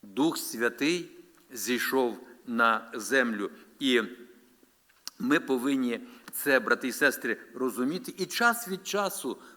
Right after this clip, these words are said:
про Дух Святий ми повинні говорити, нагадувати. Було втілення Христа, потім була Його смерть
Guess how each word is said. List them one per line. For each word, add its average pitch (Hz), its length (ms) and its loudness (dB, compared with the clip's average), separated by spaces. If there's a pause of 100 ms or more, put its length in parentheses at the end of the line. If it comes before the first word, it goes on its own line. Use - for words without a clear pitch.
про 147 140 4
Дух 175 220 0
Святий 147 720 2 (200)
ми 147 180 6
повинні 151 760 2 (200)
говорити, 151 600 2
нагадувати. 123 680 2
Було 190 240 -2
втілення 160 480 -2
Христа, 127 600 -6 (1900)
потім 113 300 -2
була 117 180 4
Його 117 200 2
смерть 139 640 -2